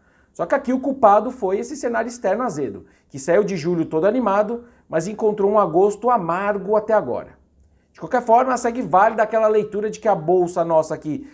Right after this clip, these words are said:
tem mais atrativos do que, por exemplo, a nossa renda fixa, que já precifica bastante corte de Selic, mas tem espaço pra mais, como eu acabei de dizer, e aí, juntando tudo, a nossa moeda acaba ficando na rabeira dessa fila aí de preferências minhas, né?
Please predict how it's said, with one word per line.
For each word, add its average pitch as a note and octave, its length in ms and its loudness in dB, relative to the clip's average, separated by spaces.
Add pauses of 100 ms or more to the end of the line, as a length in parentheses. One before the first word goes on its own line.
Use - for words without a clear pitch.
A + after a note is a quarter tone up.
(160)
tem C4 200 0
mais G#3 260 2
atrativos G3 640 -2
do D#3+ 100 -4
que, E3 140 -8
por D#3+ 180 -2
exemplo, D3 320 -4
a C#3 40 -2
nossa C3 260 -6
renda D3+ 240 -2
fixa, A3+ 420 -10 (460)
que A#3 120 -4
já F#3+ 260 4
precifica A#3+ 600 -8
bastante D#3+ 460 -6
corte D3 300 -6
de D3 80 -14
Selic, C#3+ 420 -8
mas B2+ 260 -10
tem - 140 -10
espaço C#3+ 420 -2
pra C3+ 180 -2
mais, D#3 200 -2
como C#3 140 -6
eu C3 40 -4
acabei B2 280 -4
de D#3+ 120 -10
dizer, F#3 400 -4 (300)
e - 80 0
aí, G#3+ 200 4
juntando G#3 380 -2
tudo, G3 280 -2
a G#3 60 2
nossa F#3+ 260 -2
moeda F3 280 0
acaba F3 260 0
ficando F3 260 -6
na F3 140 -4
rabeira F3+ 600 -2 (220)
dessa - 280 -4
fila E3+ 280 0
aí E3 80 2
de D#3 80 -10
preferências E3+ 760 -4
minhas, G2+ 440 -14
né? C#3 220 -8